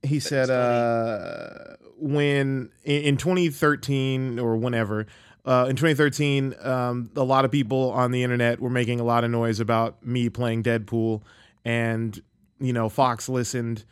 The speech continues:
Speaker 1: and, you know, the rest is history or whatever. And he said, and then he, at the end of the tweet, he said, "I'm looking at you, LeVar Burton," or something like that in
Speaker 2: Mm-hmm.
Speaker 1: reference to the Jeopardy thing. Um, so I thought that was pretty cool.
Speaker 2: It's a hard thing to take over Alex Trebek.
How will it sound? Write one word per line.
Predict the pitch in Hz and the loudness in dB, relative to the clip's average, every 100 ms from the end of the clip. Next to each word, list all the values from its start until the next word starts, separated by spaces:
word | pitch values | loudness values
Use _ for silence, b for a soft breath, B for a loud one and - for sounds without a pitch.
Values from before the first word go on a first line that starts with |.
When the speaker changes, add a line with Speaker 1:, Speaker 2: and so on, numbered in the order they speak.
| b b b | b b b
Speaker 1:
and, | 120 120 117 113 113 | -4 -2 -2 -2 -2
you | 127 | -2
know, | 120 | 0
the | 117 | 2
rest | 120 120 - | 2 0 -2
is | 113 | -2
history | 135 120 123 113 110 - b | 0 0 -2 -2 -2 -8 b
or | 123 123 | -2 0
whatever. | 117 113 110 107 b b b _ | 2 0 -2 -6 b b b _
And | 143 135 127 123 117 | 0 2 2 0 0
he | 135 | 0
said, | 117 131 120 117 | 0 0 0 0
and | 107 127 | -2 0
then | 131 | 2
he, | 127 135 127 | 0 -2 -2
at | 135 127 | -2 0
the | 127 | 2
end | 123 | 2
of | |
the | 113 | 0
tweet, | 123 120 | 0 -2
he | 110 | 0
said, | 120 110 | 0 0
"I'm | 117 131 | 2 0
looking | 131 131 | 0 0
at | 120 | -2
you, | 113 120 113 | 0 0 0
LeVar | 107 107 101 | 0 0 0
Burton," | 107 107 110 | -2 -2 -6
or | |
something | 110 113 110 | -6 -6 -4
like | 107 101 | -4 -4
that | 104 104 - | -4 -4 -4
in | 117 | -2
Speaker 2:
Mm-hmm. | |
Speaker 1:
reference | 113 101 110 104 | -2 -2 -4 -4
to | 120 | -4
the | 104 | -4
Jeopardy | 104 110 104 107 | -4 -4 -4 -6
thing. | 101 107 101 - b b b b _ _ | -6 -6 -8 -12 b b b b _ _
Um, | 110 101 87 98 - _ | -10 -10 -12 -14 -20 _
so | 151 | 0
I | |
thought | 143 127 | 2 2
that | |
was | 117 | 2
pretty | - 110 | 0 -4
cool. | 101 104 101 _ B B B _ _ _ b b b b b b _ - | -4 -4 -6 _ B B B _ _ _ b b b b b b _ -6
Speaker 2:
It's | 117 | -2
a | 160 | 0
hard | 196 208 - | 0 -2 0
thing | 185 | 0
to | 120 | 0
take | - 120 107 | -2 -2 0
over | 101 95 90 | -2 -2 -2
Alex | 85 78 - | -2 -2 -8
Trebek. | - 82 85 85 | -10 -4 -4 -4